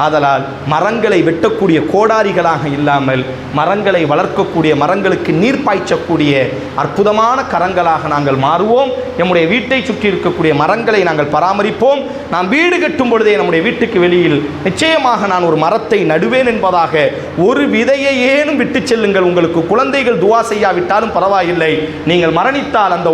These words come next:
ஒரு விதை வளரும் பட்சத்தில் அல்லாஹ் ரப்புல் ஆலமீன் அதை சதக்காவாக, ஒவ்வொரு நொடியும் அந்த மரம் நிழல் கொடுத்து கொண்டே இருக்கிறதா இல்லையா? ஒவ்வொரு நொடியும் அந்த மரம் துதித்து கொண்டே இருக்கிறதா இல்லையா அல்லாஹுவை? கொஞ்சம் யோசித்து பாருங்கள். ஒரு மரத்தை நடுகிறோம், அல்ஹம்துலில்லாஹ், நீர்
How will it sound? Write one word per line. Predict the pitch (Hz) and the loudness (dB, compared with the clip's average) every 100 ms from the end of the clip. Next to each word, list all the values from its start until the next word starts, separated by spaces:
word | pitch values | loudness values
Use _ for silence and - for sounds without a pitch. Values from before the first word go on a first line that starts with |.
| 185 | 2
ஒரு | 254 254 | 2 0
விதை | 294 339 233 | 0 0 2
வளரும் | 226 254 233 | 2 0 0
பட்சத்தில் | - 190 - 175 151 147 - - | 0 -2 0 0 0 -2 -4 -2
அல்லாஹ் | 180 214 180 170 | 0 2 0 -2
ரப்புல் | - 247 214 | -2 0 0
ஆலமீன் | 185 175 165 147 - - 147 | 0 0 0 -2 -6 -4 -2
அதை | 160 156 | 0 0
சதக்காவாக, | 202 214 - 277 247 208 180 220 | 0 -2 0 0 2 0 2 0
ஒவ்வொரு | 214 - 349 339 240 | 0 0 0 0 0
நொடியும் | 202 254 247 214 | 0 0 0 0
அந்த | 180 | 0
மரம் | 170 226 196 | 0 0 0
நிழல் | 190 254 226 | 2 2 0
கொடுத்து | - 269 - | 0 -2 0
கொண்டே | 262 277 269 | 0 2 0
இருக்கிறதா | 233 214 202 196 185 | 0 0 0 2 0
இல்லையா? | 180 175 165 - - - 190 | 2 2 2 0 -6 -4 0
ஒவ்வொரு | 269 - - 466 480 427 349 262 | 0 -2 0 2 4 2 0 0
நொடியும் | 285 311 302 302 - | 0 2 0 0 -2
அந்த | 226 190 | -2 0
மரம் | 208 247 247 | 0 0 0
துதித்து | 269 349 349 349 | 0 0 0 0
கொண்டே | 294 285 269 | 0 0 -2
இருக்கிறதா | 247 240 240 233 214 | -2 0 0 2 2
இல்லையா | 208 196 | 2 2
அல்லாஹுவை? | 196 196 180 180 165 135 - - - | 0 0 0 0 0 0 -6 -8 -4
கொஞ்சம் | 320 381 330 277 | -2 0 0 0
யோசித்து | 262 254 226 208 | 0 -2 0 0
பாருங்கள். | 202 185 175 | 0 2 2
ஒரு | 175 | 2
மரத்தை | 254 269 269 202 | 0 0 0 0
நடுகிறோம், | 208 208 226 190 175 | 0 2 2 2 0
அல்ஹம்துலில்லாஹ், | 220 262 240 226 208 180 | -2 -2 0 0 0 0
நீர் | 240 | -2